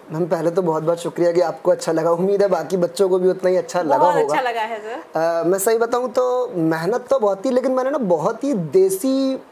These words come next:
Speaker 1: जो होते हैं ना देसी YouTubers, आपको मैं seriously बता रहा हूँ, कुछ tables को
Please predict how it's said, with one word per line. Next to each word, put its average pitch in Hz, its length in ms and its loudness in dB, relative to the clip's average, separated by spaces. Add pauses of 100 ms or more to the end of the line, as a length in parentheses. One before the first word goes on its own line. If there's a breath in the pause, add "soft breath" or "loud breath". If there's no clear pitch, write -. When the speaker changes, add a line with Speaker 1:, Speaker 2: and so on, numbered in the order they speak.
(180)
Speaker 1:
जो 202 360 0
होते 233 180 0
हैं 403 60 2
ना 226 80 2
देसी 220 280 4
YouTubers, 240 800 0 (460 loud breath)
आपको 247 220 -2
मैं 262 360 -2
seriously 277 460 0
बता 220 280 0
रहा 220 100 -2
हूँ, 240 100 -4
कुछ 240 260 -2
tables 226 720 2
को 226 460 2